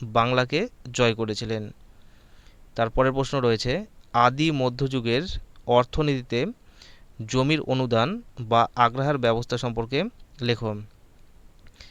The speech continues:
এবং সর্বশেষ যে প্রশ্নটি দেওয়া রয়েছে, সেটি হচ্ছে, পাল ও সেন আমলে বাংলার সাংস্কৃতিক অগ্রগতি বা শিল্প সাহিত্য সাংস্কৃতিক জীবন সম্পর্কে আলোচনা করো। তো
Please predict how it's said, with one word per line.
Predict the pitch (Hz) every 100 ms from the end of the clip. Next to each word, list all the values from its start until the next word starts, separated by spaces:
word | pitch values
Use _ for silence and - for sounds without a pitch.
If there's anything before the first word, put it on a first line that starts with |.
| - -
এবং | 135 139 220 -
সর্বশেষ | - 135 139 143 151 139
যে | 131
প্রশ্নটি | 123 139 127 117
দেওয়া | 113
রয়েছে, | 110 120
সেটি | 120 117 120
হচ্ছে, | 113 - 120 123 - - - - -
পাল | 120 135 147
ও | 131 131 -
সেন | 135 131 117
আমলে | 113 113 175 233 - -
বাংলার | 120 120 117 117 196 - - -
সাংস্কৃতিক | 127 127 - 147 139 151 - -
অগ্রগতি | 117 127 123 113 120 147 233 - - - - - -
বা | 117 120
শিল্প | - 135 135 156 147
সাহিত্য | 135 127 127 139
সাংস্কৃতিক | 135 131 120 - 117 143 -
জীবন | 117 117 127
সম্পর্কে | 113 120 120 165 240 - - -
আলোচনা | 117 123 113
করো। | 120 110 101 - - - - - -
তো | -